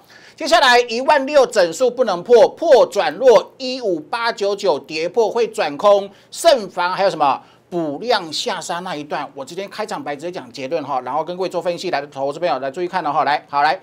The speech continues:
啊，A P P呢直接帮你打造很简单、轻松、明确、很愉快的股市人生，股市有涨有跌，涨要拼命赚，跌的时候不要赔，懂我意思哈？来，对吧？一七零二五是不是箭头？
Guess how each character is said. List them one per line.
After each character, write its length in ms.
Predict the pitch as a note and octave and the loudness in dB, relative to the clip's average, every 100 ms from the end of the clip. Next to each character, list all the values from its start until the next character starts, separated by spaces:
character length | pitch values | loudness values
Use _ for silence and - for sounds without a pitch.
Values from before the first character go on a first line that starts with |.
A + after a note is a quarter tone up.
| _ - - - | _ -20 -20 0
啊 100 | F#3 F3+ | 2 4
，A 120 | C4 | 2
P 180 | C#4 C#4 | 2 -4
P 200 | B3+ C#4 | -4 -2
呢 300 | C4+ A#3+ G3+ | 2 4 4
直 260 | G#3 - G3+ | 2 -4 -6
接 240 | G3+ A#3 | -2 0
帮 280 | A3+ B3 A#3 | 0 0 -2
你 140 | G#3+ G3+ | -6 -4
打 240 | G#3 E3+ | 0 0
造 320 | A3 G3+ D#3 - | 2 2 2 -2
很 340 | F3+ G#3 A#3+ | -2 -2 -6
简 320 | A#3 F3 D3+ | 0 0 0
单、 220 | G3+ G#3+ | -4 -4
轻 260 | G3+ A#3 A3 | -6 -10 -8
松、 220 | A3+ G#3+ | -4 -4
明 260 | G#3+ F3 F#3+ | -4 -8 -6
确、 340 | C4 B3 E3 - _ | 0 2 2 -2 _
很 240 | - F3+ D3+ D3 | 0 0 0 -10
愉 260 | E3 F#3 | -8 -8
快 240 | F#3 B3 G#3+ | -2 -2 0
的 220 | F3 D#3+ | -2 -2
股 340 | D#3 D#3+ C3+ | -4 -8 -6
市 220 | A#2+ A#3+ | -6 -4
人 180 | G#3 E3 | -2 -2
生， 400 | F3 A#3+ A3 A#3 - - _ | 0 0 0 -2 -14 -20 _
股 220 | - G3+ | 0 4
市 300 | G3 - D4+ | 4 2 -2
有 220 | B3 B3 D4 | 4 4 4
涨 260 | C#4 B3 C4+ | 2 0 2
有 180 | A3+ | 2
跌， 280 | F#3+ F#3+ F#3 | 2 0 0
涨 340 | F#3+ A3+ G3 G3 | 0 -2 -2 0
要 200 | C#4+ C4+ | 2 2
拼 200 | B3+ C#4 | 0 -6
命 220 | D4 B3 | -4 -4
赚， 300 | A#3+ B3+ F3+ | 0 2 0
跌 120 | F3+ | -2
的 80 | F#3+ | -4
时 160 | G#3 G3+ | 0 2
候 100 | D#3+ | 2
不 180 | - | 0
要 100 | G3 | -2
赔， 340 | G3 D#3 A#2 A#2 _ _ | 0 -2 -6 -12 _ _
懂 140 | A3+ | -2
我 100 | A#3+ | 0
意 80 | A3+ | 0
思 180 | A3 A3 | -2 0
哈？ 140 | F#3+ | 2
来， 100 | D3+ | 2
对 60 | D#3+ | 2
吧？ 240 | F3+ D3 - - - _ | 4 2 -2 -20 -20 _
一 260 | - D#4 D4+ | -8 -4 -2
七 200 | - D#4+ | -4 -2
零 180 | B3+ B3 | 0 4
二 60 | |
五 60 | A#3 | 2
是 40 | |
不 60 | G#3 | 2
是 40 | |
箭 160 | A#3 B3 | -2 0
头？ 380 | F#3 D#3+ C#3 | 6 6 6